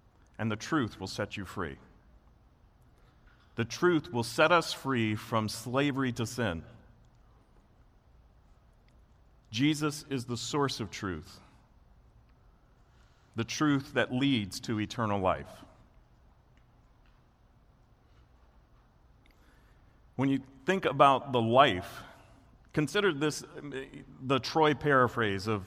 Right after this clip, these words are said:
of John fourteen six. "The truth is that Jesus is the way to life." That's what that verse is saying.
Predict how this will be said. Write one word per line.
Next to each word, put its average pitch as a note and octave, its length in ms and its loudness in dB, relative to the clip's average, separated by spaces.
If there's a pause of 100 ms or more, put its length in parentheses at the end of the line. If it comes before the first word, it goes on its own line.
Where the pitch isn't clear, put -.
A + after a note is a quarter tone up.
(140)
of G#2 320 -2
John A#2 260 2
fourteen A2 460 -4
six. - 400 -6 (680)
"The C3+ 100 0
truth C#3+ 600 0 (380)
is B2+ 160 -2
that C3 220 0
Jesus A#2 640 0
is A#2 140 -2
the A2+ 100 0
way A2 500 2
to A2 120 0
life." F2 340 0 (1900)
That's D3 220 6
what D#3+ 140 0
that C#3+ 140 6
verse A#2+ 300 0
is G#2 100 -6
saying. G2 320 0